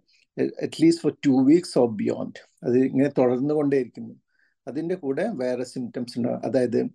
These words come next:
ഇഷ്ടപ്പെട്ട കാര്യങ്ങൾ, hobbies-ിൽ താല്പര്യക്കുറവ്, ഉദാഹരണത്തിന് വായന ഇഷ്ടമുള്ള ഒരാൾ വാ-, വായിച്ചുകൊണ്ട് അത് എൻജോയ് ചെയ്യുന്നില്ല. സിനിമ ഇഷ്ടപ്പെടുന്ന ഒരു വ്യക്തി, അത് സിനിമയിലേക്ക്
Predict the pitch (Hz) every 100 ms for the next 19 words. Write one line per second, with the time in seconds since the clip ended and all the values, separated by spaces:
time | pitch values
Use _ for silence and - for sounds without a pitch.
0 | _ _ _ _ _ _ _ _ 135 135
1 | 151 151 131 131 123 117 120 120 131 131
2 | 113 131 131 123 123 123 - 127 123 120
3 | 123 123 123 110 117 - - 117 127 113
4 | 127 123 120 123 - _ _ _ _ _
5 | _ _ _ _ - 135 135 143 135 -
6 | 127 120 127 117 123 - _ - 151 135
7 | 127 131 135 131 127 139 131 127 135 123
8 | 131 127 131 131 123 120 120 120 135 135
9 | 135 139 - _ _ - 131 - 123 120
10 | 123 127 123 120 117 - 127 123 - 120
11 | - 120 131 - _ _ _ - 147 135
12 | 135 131 143